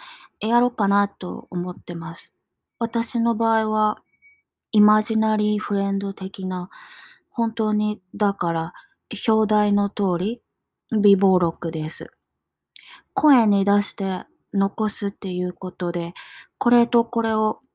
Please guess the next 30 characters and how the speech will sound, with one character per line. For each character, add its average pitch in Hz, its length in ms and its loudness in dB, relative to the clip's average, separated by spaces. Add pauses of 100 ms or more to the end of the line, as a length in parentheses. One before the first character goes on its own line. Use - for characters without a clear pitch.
(400)
片 - 300 4
付 - 240 -2
け 190 40 -2
た 220 180 4
っ 214 100 -2
て 190 120 -8
い 190 120 2
う 196 80 4
風 190 200 -4
に 175 260 -6
し - 120 -10
て、 190 280 0 (1080)
ど 220 260 6
ん 202 40 6
ど 185 140 6
ん 190 60 2
ク 208 140 -4
リ 220 80 0
ー 220 60 0
ン 220 80 0
ア 214 60 0
ッ - 20 -4 (100)
プ 175 220 -8 (360)
し - 220 -8
よ 208 80 0
う 202 40 -6
か 190 140 -4
な 269 200 4
っ - 20 0
て。 - 280 -10